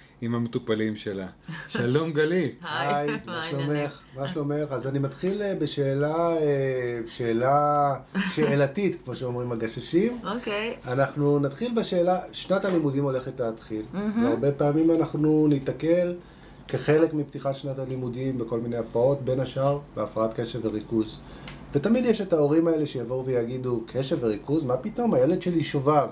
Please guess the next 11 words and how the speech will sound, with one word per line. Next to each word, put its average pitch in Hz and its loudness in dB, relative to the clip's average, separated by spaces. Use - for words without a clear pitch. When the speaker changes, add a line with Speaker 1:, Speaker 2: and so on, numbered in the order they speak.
Speaker 3:
מה, 135 0
כבר 117 -8
אין 147 -4
מקום 160 -2
לילדים 139 -2
שובבים? 147 -4
אז 151 2
איפה 226 2
שמים 190 -2
את 180 0
הקו 156 0